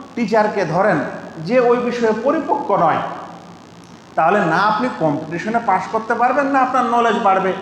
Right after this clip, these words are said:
উপরন্ত দেখা গেল যে আপনার, হ্যাঁ,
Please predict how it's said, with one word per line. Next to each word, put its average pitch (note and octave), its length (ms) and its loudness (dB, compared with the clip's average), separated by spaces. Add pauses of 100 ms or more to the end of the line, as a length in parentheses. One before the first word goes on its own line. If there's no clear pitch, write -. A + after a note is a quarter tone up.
(400)
উপরন্ত A#3+ 720 2
দেখা F#3+ 360 0
গেল G#3 400 4 (120)
যে G3 100 2
আপনার, F#3 480 0 (400)
হ্যাঁ, G#3 340 0